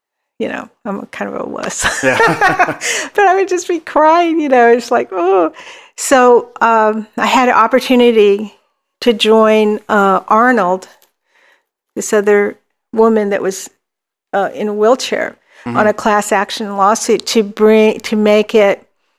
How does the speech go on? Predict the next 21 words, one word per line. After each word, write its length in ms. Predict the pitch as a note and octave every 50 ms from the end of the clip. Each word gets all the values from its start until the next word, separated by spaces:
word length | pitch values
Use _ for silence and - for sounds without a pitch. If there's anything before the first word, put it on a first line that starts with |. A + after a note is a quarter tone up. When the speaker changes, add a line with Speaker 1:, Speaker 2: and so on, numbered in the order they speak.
| _ _ _ _ _ _ _ -
Speaker 1:
um, 260 | - G#3 G3+ G3 F#3 -
it 20 | -
was, 200 | A3 G#3+ - A3 - _ -
it's 220 | A#3+ A#3 A#3 -
the 100 | A3 A3
first 300 | - - C#4 C#4+ C#4 -
formation 520 | - - C4+ B3 A#3 A3 A3 A3 - A#3+ A3
of 60 | G#3+
the 40 | G#3
American 380 | G3+ G3+ G#3 G#3+ G#3 G#3+ A3
Disabilities 800 | G3 G3+ G3 - G#3 F3+ F#3+ F#3 G3 G3+ G3 G3+ G3 G3 - -
Acts. 520 | G3 E3 F3 - - - - - - - _ _ -
And 100 | A3+ G#3+
so 140 | - - A3
we 140 | G#3+ A3+ A#3
were 180 | A#3 A#3 A3+
one 220 | G#3+ G3+ G#3+ G3 G3
of 80 | F#3+
the 80 | F#3+ F#3+
very 500 | F#3+ - G#3+ G#3 A3 A3+ A#3+ B3 B3 -
early 600 | - A3+ A3 A3+ A3+ A3+ A3 A3+ A3+ A3+ A3 A3